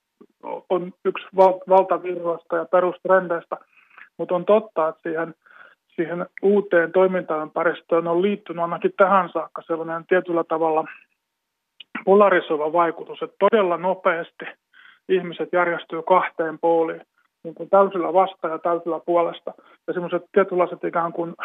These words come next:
sävyt, harmaan sävyt tai, tai sateenkaaren sävyt siitä välistä puuttuu. Ikään kuin, että, että mielipiteet helposti kärjistyy kahteen äärikantaan, puolesta tai vastaan, ja, ja siinä välissä on hankala olla. Musta tuntuu siltä,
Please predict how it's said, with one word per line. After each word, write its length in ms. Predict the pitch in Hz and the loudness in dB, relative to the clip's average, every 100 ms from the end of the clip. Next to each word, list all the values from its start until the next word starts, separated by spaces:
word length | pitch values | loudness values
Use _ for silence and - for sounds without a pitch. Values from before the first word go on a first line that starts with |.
| - | 6
sävyt, 400 | 202 202 196 - - - | 6 8 4 0 -16 -18
harmaan 520 | - 208 196 208 185 165 | 2 4 4 2 0 0
sävyt 280 | 180 185 185 _ | -4 -2 -4 _
tai, 180 | 160 160 _ _ _ | -10 -10 _ _ _
tai 140 | 170 165 | -2 -2
sateenkaaren 640 | 185 196 170 170 156 165 185 | 0 0 0 -2 -4 -6 -4
sävyt 300 | 185 175 - | -2 -2 -6
siitä 260 | 160 170 | -8 -2
välistä 360 | 170 175 170 147 | 2 0 -2 -2
puuttuu. 520 | 180 165 - - - _ _ _ _ _ - _ | 0 0 -4 -18 -18 _ _ _ _ _ -20 _
Ikään 280 | 175 170 165 | -4 -2 -2
kuin, 120 | 170 | -2
että, 200 | 165 165 175 | -6 -4 -4
että 200 | 165 170 - _ 180 | 0 -2 -2 _ 2
mielipiteet 560 | 208 196 175 175 170 196 | 6 6 4 2 2 4
helposti 340 | 190 175 - | 2 -2 -4
kärjistyy 640 | 165 196 196 165 - - 160 | 4 6 6 2 -4 -12 -2
kahteen 440 | 180 - - 175 | -2 -2 -2 2
äärikantaan, 640 | 175 165 156 160 156 165 - | 2 0 -6 -12 -12 -18 -6
puolesta 360 | 185 190 190 190 | -2 -2 -2 -4
tai 200 | 180 170 | -4 0
vastaan, 440 | 185 180 - 165 - _ _ _ - | -2 -2 -8 -10 -10 _ _ _ -8
ja, 160 | 170 165 | -8 -8
ja 80 | 160 | -4
siinä 260 | 180 170 | -4 2
välissä 440 | 170 180 180 - 160 | 4 4 2 -2 -8
on 80 | 151 | -4
hankala 420 | 165 160 156 151 | -6 -4 -4 -2
olla. 300 | 160 156 - _ _ _ _ _ _ _ _ _ _ | -2 -4 -8 _ _ _ _ _ _ _ _ _ _
Musta 320 | 185 202 202 190 | -2 -2 0 4
tuntuu 520 | 202 190 165 165 160 | 4 4 -2 -8 -2
siltä, 380 | 175 170 170 | 0 0 -2